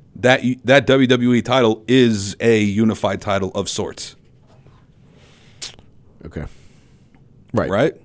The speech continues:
Speaker 2: Right.
Speaker 1: All right. Just as long as I'm right. That's really all that I care about. <laughs>
Speaker 2: Um, okay. I, I, I gotta, okay. I gotta go back in, in history here. Uh, I, I just remember the, the reason why they came up with the Universal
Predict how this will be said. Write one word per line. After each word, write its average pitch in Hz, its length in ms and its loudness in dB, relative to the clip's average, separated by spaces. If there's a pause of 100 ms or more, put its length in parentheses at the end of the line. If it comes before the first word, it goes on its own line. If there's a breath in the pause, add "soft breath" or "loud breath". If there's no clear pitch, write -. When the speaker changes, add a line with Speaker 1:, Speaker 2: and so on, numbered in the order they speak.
(120)
Speaker 2:
Right. 101 280 -2 (380)
Speaker 1:
All 160 60 -4
right. 131 120 -6 (1080)
Just - 160 -12
as 120 100 -6
long 131 120 0
as 123 80 -4
I'm 123 120 -4
right. 131 140 -6
That's 92 180 -14
really 117 160 -2
all 123 100 -4
that 95 100 -8
I - 40 -18
care - 200 -10
about. - 1400 2
<laughs> - 60 -20 (240 loud breath)
Speaker 2:
Um, - 120 -2
okay. 85 260 -4 (140)
I, 110 60 -6
I, 113 160 -6
I - 40 -4
gotta, 104 720 -8
okay. 87 180 -6 (220)
I 123 40 0
gotta 127 120 4
go 107 80 2
back 90 220 -2
in, 80 160 -8
in 85 100 -8
history 82 240 -8
here. 73 160 -8
Uh, 123 220 4 (180)
I, - 60 4
I - 20 6
just 170 140 2
remember 165 260 6
the, 123 320 2
the 127 160 -2
reason 139 240 2
why 131 100 4
they 113 120 2
came 123 160 -2
up 120 80 0
with 104 80 -4
the 104 80 -2
Universal 110 680 -2